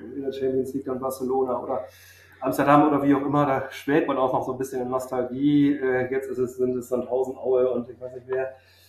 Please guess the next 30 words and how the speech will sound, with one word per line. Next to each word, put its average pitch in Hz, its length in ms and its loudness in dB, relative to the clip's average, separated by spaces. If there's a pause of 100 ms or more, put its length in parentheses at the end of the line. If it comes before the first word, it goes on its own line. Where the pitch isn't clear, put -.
(280)
So 175 160 8
ist 196 120 10
es 180 120 6
gar 170 160 8
nicht 165 140 4
abwertend 170 380 2
gemeint. 151 400 4
Es - 40 -6
hat 156 140 -6
sich 143 100 -8
ja 151 120 2
auch 143 80 -4
ein - 80 -8
bisschen 143 280 -6
angedeutet, 143 560 -2
äh, 143 240 -10
die 135 60 -20
letzten 135 320 -16
Jahre, 135 380 4
dass 127 240 -4
das, 127 440 -16
äh, 127 840 -10
Werder 127 260 4
da 127 180 2
eben 135 200 0
oben 135 240 -2
nicht 143 140 2
mehr 127 120 0
mitspielt, 131 500 -2
sondern 123 300 -2